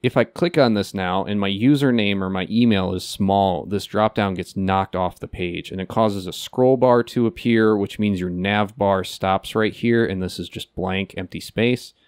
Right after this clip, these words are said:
Uh, and the way to change that is if you come into this div where you have the actual dropdown right here.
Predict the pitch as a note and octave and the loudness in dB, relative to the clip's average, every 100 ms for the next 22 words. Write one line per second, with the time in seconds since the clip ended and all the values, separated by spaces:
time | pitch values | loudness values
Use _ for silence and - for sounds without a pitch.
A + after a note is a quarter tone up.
0 | _ _ _ _ _ - G2 E2+ G#2 A2 | _ _ _ _ _ -6 -4 -2 0 2
1 | D#3 D#3+ - - B2+ A2+ F#2+ G2 G2+ F2+ | 2 2 -2 -2 0 0 -2 -2 -2 -2
2 | F2 - - _ _ _ _ _ - G2 | -6 -10 -20 _ _ _ _ _ -6 -4
3 | G2 F#2 G2 G2+ - C#3 C3+ B2 A#2+ G#2+ | -4 -6 -8 -8 -4 0 0 0 -2 0
4 | G2 - - _ - A#2+ A#2+ A2+ G#2+ G2+ | 0 -4 -16 _ 0 2 2 2 -2 -2
5 | G2 A2 G2 - G2+ G#2+ - - A2+ G2 | -2 -4 -4 -6 -4 -4 -4 -6 -6 -6
6 | - F#2 G2 - B2 B2 C3 C#3 D3 D#3+ | -8 -4 -4 -2 0 0 0 -2 0 0
7 | F#3 | -2